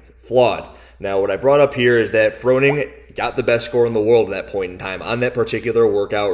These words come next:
right there in front of everybody. Uh, Josh Bridges might have beaten him by a couple, but he was still right there.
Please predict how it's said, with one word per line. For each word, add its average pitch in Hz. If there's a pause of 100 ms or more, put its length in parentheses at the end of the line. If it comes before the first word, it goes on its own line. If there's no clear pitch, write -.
right 107
there 104
in 95
front 107
of 113
everybody. 87 (220)
Uh, 107
Josh 123
Bridges 110
might 104
have 92
beaten 107
him 87
by 90
a 87
couple, 95
but 117
he 147
was 170
still 117 (120)
right 98
there. 98